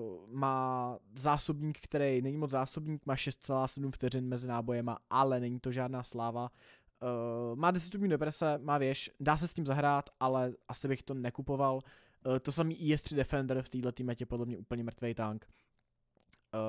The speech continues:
oba za osm tisíc tři sta goldů, záleží to asi na vás, spíš to je záležitost pro nějaký sběratele.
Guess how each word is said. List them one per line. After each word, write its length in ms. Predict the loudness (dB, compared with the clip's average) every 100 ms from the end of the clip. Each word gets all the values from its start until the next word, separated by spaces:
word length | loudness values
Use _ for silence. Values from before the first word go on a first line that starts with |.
| -2
oba 240 | 0 4 6
za 100 | 4
osm 220 | 0 -6
tisíc 220 | -6 -6
tři 140 | -4
sta 160 | -2 -2
goldů, 380 | 2 2 2 -2 -6 -18 2
záleží 380 | 4 6 4 4
to 100 | 2
asi 180 | 0
na 80 | -2
vás, 300 | 0 0 -2
spíš 320 | -6 -6 -8
to 80 | -2
je 60 | 0
záležitost 600 | 0 0 -2 -2 -2 -4
pro 380 | -4 -2 -2 -6 -12 -12
nějaký 300 | -10 -10 -12
sběratele. 500 | -10 -10 -8 -10